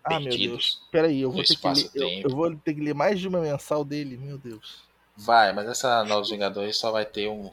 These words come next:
Speaker 2: acho que são quatorze ou quinze edições, não vai ser grande coisa, não,
Speaker 1: Porra.
Speaker 2: assim. E aí é só pra vender boneco mesmo, sabe? É, olha que sou eu falando isso. <laughs> Mas tem um, um, um, um Ronin fantasma, que é um samurai,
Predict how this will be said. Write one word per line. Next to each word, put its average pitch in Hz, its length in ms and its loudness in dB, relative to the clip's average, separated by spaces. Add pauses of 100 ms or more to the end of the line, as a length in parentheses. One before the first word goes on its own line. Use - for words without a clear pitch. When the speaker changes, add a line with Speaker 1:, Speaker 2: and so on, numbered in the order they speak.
Speaker 2:
acho - 160 -6
que 98 140 -10
são 90 240 -10
quatorze 95 460 -6
ou 85 60 -12
quinze 90 220 -12
edições, 82 440 -6
não 87 100 -14
vai 90 100 -10
ser 92 260 -10
grande 82 300 -12
coisa, 85 300 -16
não, 82 80 -20
Speaker 1:
Porra. 302 380 -2
Speaker 2:
assim. - 580 -16 (760)
E 123 140 4
aí 156 180 6
é 180 80 0
só 208 160 -2
pra 208 140 -4
vender 208 180 0
boneco 165 560 -2
mesmo, 98 320 -6
sabe? 113 720 -8 (100)
É, 95 500 -14
olha 113 160 -10
que - 80 -8
sou - 140 0
eu 156 140 0
falando 156 440 -4
isso. 139 300 -8
<laughs> - 340 -4 (400)
Mas 113 260 2
tem 135 200 -6
um, 143 380 -8 (100)
um, 123 340 -12
um, 98 560 -12 (440)
um 95 120 -12
Ronin 107 400 -10
fantasma, 98 720 -2
que - 100 -20
é 90 40 -8
um 90 160 -12
samurai, 92 920 -4